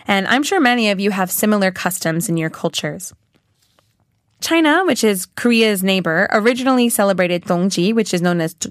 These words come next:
Dongzhi in Chinese, as an end of the harvest festival.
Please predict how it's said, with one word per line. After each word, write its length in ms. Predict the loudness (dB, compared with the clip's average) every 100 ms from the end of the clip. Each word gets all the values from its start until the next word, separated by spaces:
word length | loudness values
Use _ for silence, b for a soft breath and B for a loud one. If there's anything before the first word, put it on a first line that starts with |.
| -8
Dongzhi 640 | -2 0 0 0 0 0 -2
in 240 | 0 0
Chinese, 600 | 0 -2 0 0 0 -2 B B B B
as 240 | 0 0
an 300 | 0 0 0 2
end 200 | 2 4
of 80 |
the 80 | 0
harvest 380 | 0 0 0 -2
festival. 560 | -4 -4 -6 -6 -6